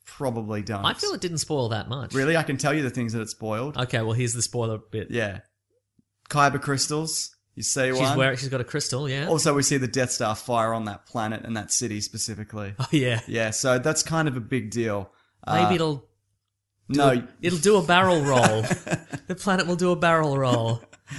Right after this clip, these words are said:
Speaker 2: There'll be a solar flare.
Speaker 1: Uh, oh,
Speaker 2: It'll
Speaker 1: okay,
Speaker 2: be fine.
Speaker 1: right.
Speaker 2: You don't know.
Speaker 1: Yeah, fair enough.
Speaker 2: Maybe the, no, maybe it won't work.
Speaker 1: No, that, well, that's the thing. It's not, you, you see it fire into it. It won't be full power.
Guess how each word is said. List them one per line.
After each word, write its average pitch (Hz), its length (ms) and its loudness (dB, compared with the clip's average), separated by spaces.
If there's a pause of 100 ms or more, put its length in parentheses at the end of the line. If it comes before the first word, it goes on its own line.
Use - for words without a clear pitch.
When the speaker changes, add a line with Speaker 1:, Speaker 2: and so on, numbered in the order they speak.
Speaker 2:
There'll 185 100 2
be 208 120 4
a 196 40 4
solar 202 380 6
flare. 120 520 0
Speaker 1:
Uh, 165 140 6
oh, 185 200 10
Speaker 2:
It'll 180 140 4
Speaker 1:
okay, 143 120 8
Speaker 2:
be - 60 -
fine. - 40 6
Speaker 1:
right. 151 300 8
Speaker 2:
You 202 80 2
don't 156 140 4
know. 135 340 2
Speaker 1:
Yeah, 147 220 4
fair 139 240 2
enough. 120 220 2
Speaker 2:
Maybe 196 200 2
the, 208 160 2
no, 160 240 -2
maybe 156 260 0
it 160 80 -2
won't 156 220 -2
work. 196 460 -6 (100)
Speaker 1:
No, 175 320 8
that, 202 160 10
well, 202 100 2
that's 190 120 -2
the 175 60 -2
thing. 170 220 2
It's 151 160 -4
not, 175 220 2
you, 180 120 -4
you 185 140 -2
see 180 300 6
it - 160 -2
fire 147 380 2
into 131 360 -2
it. - 80 -6
It 151 60 -2
won't 175 180 2
be 151 120 -2
full 135 300 -6
power. 113 540 0